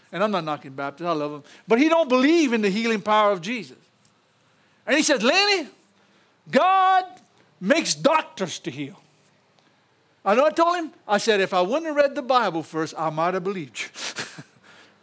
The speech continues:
That was it. <laughs> He got quiet. 'Cause the Bible says it is the will of God to heal. Come on.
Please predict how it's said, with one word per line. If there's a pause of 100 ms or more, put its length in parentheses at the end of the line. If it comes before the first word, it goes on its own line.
(120)
That
was
it.
<laughs>
He
got
quiet. (540)
'Cause
the
Bible
says
it
is
the
will
of
God
to
heal. (1700)
Come
on.